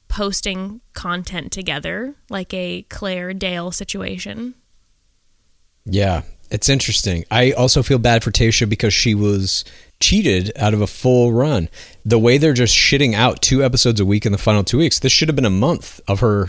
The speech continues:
Speaker 2: to have, uh, Instagram growth.
Speaker 1: Absolutely. And of all weeks, you know, we're, we're talking, there are gonna be two episodes the week of the Christmas holiday. And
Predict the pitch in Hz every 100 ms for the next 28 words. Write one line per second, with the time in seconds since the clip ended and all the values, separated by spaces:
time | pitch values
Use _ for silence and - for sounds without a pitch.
0 | - 117 104 104 95 98 92 92 - 127
1 | 170 98 85 80 - - 247 - 269 214
2 | 214 233 247 240 220 - 220 220 214 233
3 | 214 - - - - 240 190 160 196 220
4 | 226 240 240 254 247 240 220 262 294 285
5 | 247 - 370 370 - 302 302 - 202 160
6 | 156 - 240 220 269 302 - 226 226 -
7 | 269 285 311 269 240 - 208 208 226 -
8 | - - 247 - - _ - _ 214 226
9 | 220 226